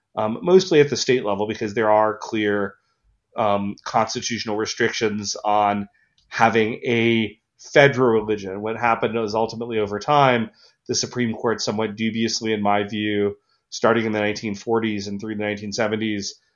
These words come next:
as part of kind of the radical left Supreme Court, began chipping away at that and saying, "Oh, all this is incorporated, uh, against the states as well.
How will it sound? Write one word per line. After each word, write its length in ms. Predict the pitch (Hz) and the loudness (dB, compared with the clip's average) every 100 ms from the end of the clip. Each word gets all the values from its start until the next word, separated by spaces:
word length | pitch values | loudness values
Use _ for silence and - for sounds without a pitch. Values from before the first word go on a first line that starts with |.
| _ - | _ -6
as 140 | 104 | -6
part 240 | - 120 107 | 0 2 2
of 100 | 101 | -2
kind 220 | 113 107 | -4 -4
of 80 | 101 | -2
the 100 | 107 | 0
radical 480 | 107 104 101 107 104 | 2 2 0 -2 0
left 280 | 104 101 | -2 -2
Supreme 480 | - - - 110 104 | -8 -10 -8 -8 -8
Court, 440 | - 202 160 - - _ _ _ - | 6 8 10 8 2 _ _ _ -4
began 300 | 117 117 107 | 0 2 2
chipping 300 | - 113 110 | 0 0 0
away 300 | 123 180 165 | 4 8 8
at 100 | - | 10
that 240 | 135 127 | 8 8
and 160 | 113 113 | 6 0
saying, 240 | 110 107 | 0 0
"Oh, 220 | 107 107 | 0 2
all 260 | 107 107 107 | 2 2 0
this 220 | 110 - | -4 -6
is 160 | 117 107 | -6 -6
incorporated, 920 | 104 117 107 113 107 104 104 104 98 _ _ _ _ - | -6 -2 -2 0 0 0 -2 -4 -8 _ _ _ _ -2
uh, 200 | 107 117 | 0 0
against 400 | 104 110 104 - | 0 -2 -2 -8
the 80 | 107 | -6
states 420 | - 110 104 - | 0 0 -2 -6
as 180 | 101 104 | -6 0
well. 560 | 117 110 110 107 - | 2 4 4 4 0